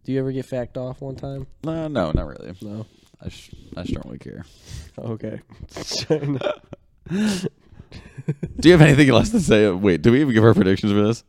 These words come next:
Speaker 2: No, I'm giving my predictions. Raiders, this is gonna be terrible. Raiders twenty-one seventeen.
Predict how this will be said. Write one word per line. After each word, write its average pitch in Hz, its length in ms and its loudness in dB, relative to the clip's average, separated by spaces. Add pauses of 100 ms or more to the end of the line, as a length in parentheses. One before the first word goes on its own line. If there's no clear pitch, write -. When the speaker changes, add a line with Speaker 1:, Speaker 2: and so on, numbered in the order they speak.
Speaker 2:
No, 80 180 0
I'm 78 100 -2
giving 107 140 4
my 101 80 4
predictions. 85 480 0 (260)
Raiders, 147 800 -2 (340)
this 80 140 -6
is 80 80 -10
gonna 76 80 -8
be 82 60 -8
terrible. 76 580 -10 (500)
Raiders 107 460 2
twenty-one 98 760 -2 (840)
seventeen. 78 880 -6